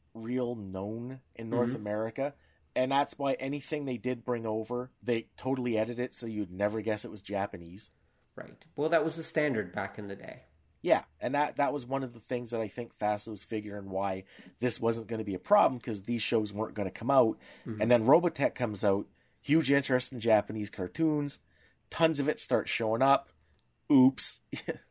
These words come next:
Speaker 2: Well, at the same time, though, I imagine thanks to Robotech, fasa made a sh-, uh, a, a large amount of money. They ma-, I,
Speaker 1: <laughs>
Speaker 2: I would imagine they made a super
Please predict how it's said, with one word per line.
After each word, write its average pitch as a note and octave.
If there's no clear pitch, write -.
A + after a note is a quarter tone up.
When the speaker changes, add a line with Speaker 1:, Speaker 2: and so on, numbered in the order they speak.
Speaker 2:
Well, F3+
at -
the -
same B2+
time, F#3
though, A2
I A#2+
imagine A#2
thanks A#2
to G#2+
Robotech, A2+
fasa A#2
made A2+
a -
sh-, -
uh, A2
a, G#2+
a D3
large G3+
amount F3+
of C3+
money. A2
They D#3
ma-, D#3+
I, -
Speaker 1:
<laughs> -
Speaker 2:
I D3+
would D#3+
imagine D#3+
they C#3+
made C#3+
a B2
super C3